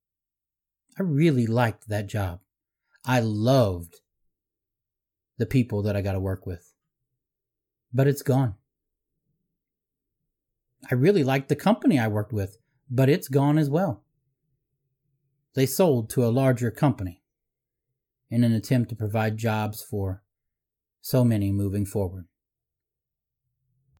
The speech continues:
The pain of covid. That's a real one for many of us. Some folks have been hospitalized or,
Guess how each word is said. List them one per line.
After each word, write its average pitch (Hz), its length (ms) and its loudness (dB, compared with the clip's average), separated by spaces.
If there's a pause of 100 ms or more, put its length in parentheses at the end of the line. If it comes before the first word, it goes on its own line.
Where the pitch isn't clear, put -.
(240)
The 101 80 -8
pain 131 280 2
of 139 120 -2
covid. 98 360 -2 (360)
That's - 180 0
a 311 60 2
real 208 240 4
one 107 240 -6
for - 100 -4
many 139 220 4
of 95 160 -6
us. - 220 -16 (1200)
Some 208 240 2
folks 160 300 -2
have 135 80 2
been 123 140 2
hospitalized 151 1040 0
or, 101 220 -4